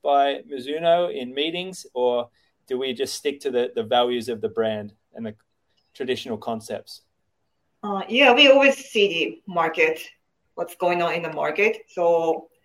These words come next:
Speaker 2: actually, we launched a little bit of the minimal shoe before.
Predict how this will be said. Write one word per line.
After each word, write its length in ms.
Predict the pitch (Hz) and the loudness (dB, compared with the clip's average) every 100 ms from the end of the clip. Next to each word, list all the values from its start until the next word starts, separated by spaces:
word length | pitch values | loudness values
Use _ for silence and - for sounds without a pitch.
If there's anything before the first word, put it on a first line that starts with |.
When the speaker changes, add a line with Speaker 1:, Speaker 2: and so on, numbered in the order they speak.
| _ _ | _ _
Speaker 2:
actually, 280 | 240 233 294 | -6 0 2
we 160 | 240 220 | 6 6
launched 280 | 185 190 185 | 6 0 0
a 60 | |
little 180 | 175 180 | 2 2
bit 180 | 185 185 | 0 0
of 100 | 165 | -2
the 80 | 151 | -4
minimal 580 | 160 165 165 147 143 _ _ | -6 -6 -6 -8 -8 _ _
shoe 260 | - - 165 | -8 -6 -6
before. 440 | 165 - - 240 | -10 -8 -4 -4